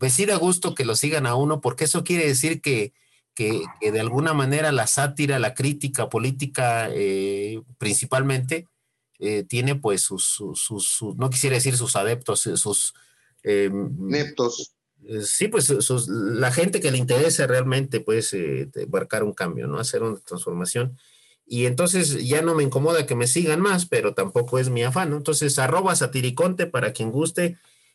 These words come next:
Speaker 1: Eh, ahí estamos de vez en cuando tirándole a la T cuatro con los versos satíricos y divirtiéndonos un rato también, ¿no? Hay, hay de todo. Entonces, este, escribimos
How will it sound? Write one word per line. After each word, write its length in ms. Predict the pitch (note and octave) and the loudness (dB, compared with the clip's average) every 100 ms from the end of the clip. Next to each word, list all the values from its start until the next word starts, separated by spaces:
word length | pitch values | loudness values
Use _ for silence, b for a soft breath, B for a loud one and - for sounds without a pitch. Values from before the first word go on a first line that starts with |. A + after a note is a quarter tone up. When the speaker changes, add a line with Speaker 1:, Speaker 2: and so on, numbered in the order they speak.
| _ | _
Speaker 1:
Eh, 400 | - F2 C2 C2 | -6 -4 -4 -2
ahí 240 | F2+ G#2 B2+ | 0 2 2
estamos 400 | C3 C#3 C3+ A#2 | 2 0 2 2
de 80 | G#2+ | 2
vez 200 | B2 B2+ | 2 0
en 100 | A2 | 0
cuando 460 | A2+ B2 A#2 G#2+ | 0 2 2 2
tirándole 520 | - F#2+ A2 A#2+ G#2 | 0 0 2 2 2
a 40 | F#2+ | 2
la 140 | F2 | 2
T 140 | A2+ - | -2 0
cuatro 420 | A#2 B2+ E3+ F3 _ _ _ _ _ _ | -2 0 -4 -6 _ _ _ _ _ _
con 160 | G2+ F#2+ | -2 -2
los 120 | F#2 | 2
versos 380 | A2+ B2+ B2 - | 2 2 0 -2
satíricos 720 | F2+ A#2 B2 B2 C3+ C3 - | -2 -2 -4 -2 -2 0 -2
y 320 | F2 E2+ E2 | -6 -6 -6
divirtiéndonos 720 | F2+ F#2+ F#2+ A#2 A2+ F#2 F2+ | -2 -4 -2 -2 0 0 0
un 120 | G#2 | 0
rato 260 | F#2+ F#2 - | -2 -2 -6
también, 340 | - D#2+ D#2 | -8 -8 -8
¿no? 180 | E2 C3+ | -8 -4
Hay, 200 | C#3 C#3 | -2 0
hay 160 | C#3+ D3+ | 0 0
de 80 | B2+ | 2
todo. 400 | C3+ A2+ G2+ - | 2 2 0 -6
Entonces, 500 | - - G#2+ G2 - | -10 -6 -4 -2 -4
este, 240 | - G2+ | -2 -2
escribimos 640 | - G#2 A#2+ C3+ B2+ - | 0 0 2 2 2 -2